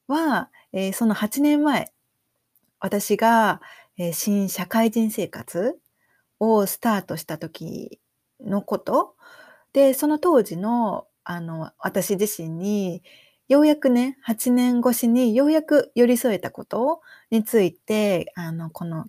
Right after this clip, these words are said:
今日のポッドキャストでは話そうと思ってます。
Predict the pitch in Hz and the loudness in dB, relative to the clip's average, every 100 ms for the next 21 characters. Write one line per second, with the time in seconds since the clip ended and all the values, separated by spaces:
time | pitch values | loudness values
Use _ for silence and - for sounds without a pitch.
0 | - 170 170 - - - 156 175 - 185 | -10 -8 -8 -12 -14 -14 -12 -12 -12 -10
1 | 185 240 285 302 - - - 175 165 160 | -8 -4 -2 -2 -6 -20 -8 -6 -6 -6
2 | 156 - - - 160 160 - - - - | -8 -8 -10 -6 -8 -8 -8 -8 -8 -10
3 | - - | -12 -14